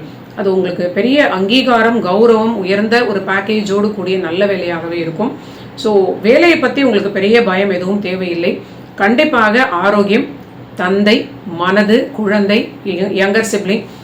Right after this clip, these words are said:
இவங்களை பற்றின விஷயங்கள் on and off உங்களுக்கு அப்பப்போ ஸ்பார்க் ஆகும் மைண்ட்ல. ஆனா நீங்க கண்டிப்பாக தெய்வ வழிபாடு செய்யும் பொழுது நீங்க அந்த தெய்வத்திடமே அந்த ப-, எல்லா கவலைகளையும் ஒப்படைத்து விடுவது,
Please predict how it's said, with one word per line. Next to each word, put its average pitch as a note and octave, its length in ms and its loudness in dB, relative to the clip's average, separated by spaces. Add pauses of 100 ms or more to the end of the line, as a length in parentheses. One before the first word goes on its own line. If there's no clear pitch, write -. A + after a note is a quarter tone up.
(200)
இவங்களை A#3 320 4
பற்றின B3+ 360 2
விஷயங்கள் A#3+ 560 2
on A3 240 2
and C4+ 160 4
off C4+ 100 0
உங்களுக்கு G3 320 -2
அப்பப்போ G3+ 380 -2
ஸ்பார்க் G3+ 480 -2
ஆகும் F#3 420 -2
மைண்ட்ல. F3+ 320 -4 (420)
ஆனா B3+ 180 4
நீங்க G#3 240 2
கண்டிப்பாக G#3 520 0
தெய்வ G3 280 2
வழிபாடு G3+ 480 0
செய்யும் F#3 340 -2
பொழுது E3+ 440 -4 (440)
நீங்க F3+ 180 -6
அந்த F3 140 -6
தெய்வத்திடமே A3 600 4
அந்த A3 220 0
ப-, F3+ 260 -2
எல்லா G3+ 320 2
கவலைகளையும் G3+ 640 0
ஒப்படைத்து G#3 600 0
விடுவது, E3+ 540 -2